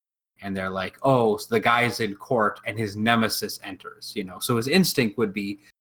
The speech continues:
to draw his sword, and if he draws his sword, which would get him in trouble because he's in court, um,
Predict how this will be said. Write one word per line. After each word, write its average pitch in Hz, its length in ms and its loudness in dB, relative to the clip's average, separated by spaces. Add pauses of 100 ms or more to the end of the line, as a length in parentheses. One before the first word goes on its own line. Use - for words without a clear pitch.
to 123 140 0
draw 104 360 4
his - 140 -8
sword, 113 540 4
and 104 120 -2
if 95 120 -8
he 98 260 -8 (300)
draws 95 380 0
his 95 160 -6
sword, 110 500 2
which 104 240 -2
would 98 180 -2 (140)
get 98 160 -4
him 92 200 -6
in 95 120 -4
trouble 101 340 2
because 101 340 -8
he's 95 320 -10
in 92 220 -12
court, 98 500 0 (580)
um, 90 460 0